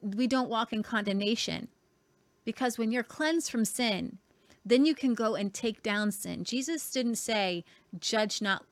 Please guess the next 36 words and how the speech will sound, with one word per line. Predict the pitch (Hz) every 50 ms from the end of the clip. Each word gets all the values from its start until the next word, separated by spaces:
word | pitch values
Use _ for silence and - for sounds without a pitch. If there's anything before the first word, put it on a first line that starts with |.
| _ _ _ _
um, | 214 208 196 185 185 185
lest | 202 202 - -
you | - 185
be | 190 180
judged." | - - 226 269 277 196 170 165 175 - - - - _ _ _ _ _ _ _ _ _
He | 240 233
says, | - 254 240 233 226 214 - - - - _ _ _
a-, | -
and | - - 220 220 - - 220 214 208 202
just, | 185 226 214 - - - _
and | - 214 214 208 190 190
leave | 214 254 277
it | 247 202
at | 185 160 -
that. | - 170 170 - -
He | - 226
says, | 220 - - 220 208 196 190 185 - - - _ _ _ _ _ - - - _
"Lest | - 208 208 233 247 240 - -
that | 269 247 214
judgment | - 233 208 208 - 233 208 190
come | - - 202 185
upon | 190 - - - - 277 285 277 240
you." | 196 165 160 151 - 190 190 - _ _ - - - - - _ _ -
And | 233 233
so | - - 269 262
if | 254 247 - -
we | 226 254 302 339
are | 392 381 359 285
judging | - - - - 240 233 285 269 240 - 202 180 175 170 170 170
the | 180 - 196
left, | 190 185 208 226 202 165 180 180 - - -
if | 240 196 -
we | 269 311 349
are | 339 294 254
judging, | 196 - - - - 220 196 254 294 - - 233 196 185 180 175 175 180 - - - - - - - _ _ -
um, | 220 214 208 202 196 190 185 180 180